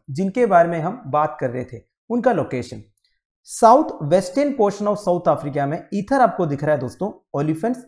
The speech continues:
and डोरिंग रिवर सिस्टम। अब दोस्तों वापस टॉपिक पर आते हैं। सैंडफिश जो है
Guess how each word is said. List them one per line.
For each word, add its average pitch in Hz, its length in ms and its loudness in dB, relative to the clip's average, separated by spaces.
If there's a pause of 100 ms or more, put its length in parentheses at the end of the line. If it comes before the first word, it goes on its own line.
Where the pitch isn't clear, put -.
and 165 140 -2
डोरिंग 143 300 -2 (200)
रिवर 139 220 -2
सिस्टम। - 340 -14 (1400)
अब 233 180 4
दोस्तों 170 340 0 (140)
वापस 165 380 0 (180)
टॉपिक 220 320 8
पर 151 100 4
आते 123 240 -4
हैं। 104 240 -12 (260)
सैंडफिश 277 520 0
जो 175 180 0
है 139 140 -4